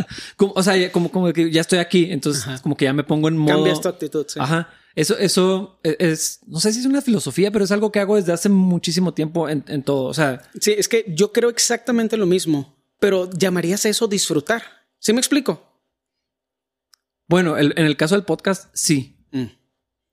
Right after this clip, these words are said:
Speaker 1: En el caso de otras cosas, tal vez
Speaker 2: Ejem-
Speaker 1: no llega tanto.
Speaker 2: Ejemplos.
Speaker 1: No.
Speaker 2: <laughs> Visitar a este, no, no es cierto.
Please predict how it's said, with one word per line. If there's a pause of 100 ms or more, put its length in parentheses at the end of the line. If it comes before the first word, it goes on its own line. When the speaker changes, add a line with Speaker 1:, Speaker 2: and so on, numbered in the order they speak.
(100)
Speaker 1:
En
el
caso
de
otras
cosas, (200)
tal
vez
Speaker 2:
Ejem-
Speaker 1:
no
llega
tanto.
Speaker 2:
Ejemplos. (840)
Speaker 1:
No. (140)
Speaker 2:
<laughs>
Visitar
a
este,
no,
no
es
cierto.